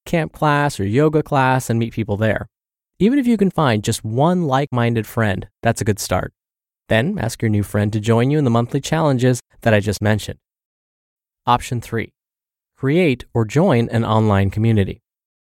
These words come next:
If you can't find people near you, then find them online. Today, there's no excuse for not being able to find people interested in what you're interested in. They exist in troves online. Don't know where to start?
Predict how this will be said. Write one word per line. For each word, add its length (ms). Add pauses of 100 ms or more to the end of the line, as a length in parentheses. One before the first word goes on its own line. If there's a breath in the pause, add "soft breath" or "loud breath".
(400)
If 100
you 60
can't 280
find 200
people 280
near 300
you, 320 (180)
then 100
find 240
them 80
online. 420 (680)
Today, 200
there's 180
no 140
excuse 380
for 140
not 180
being 180
able 180
to 100
find 360
people 280
interested 400
in 120
what 160
you're 320
interested 480
in. 200 (420)
They 160
exist 540
in 180
troves 480
online. 500 (560)
Don't 140
know 80
where 100
to 60
start? 380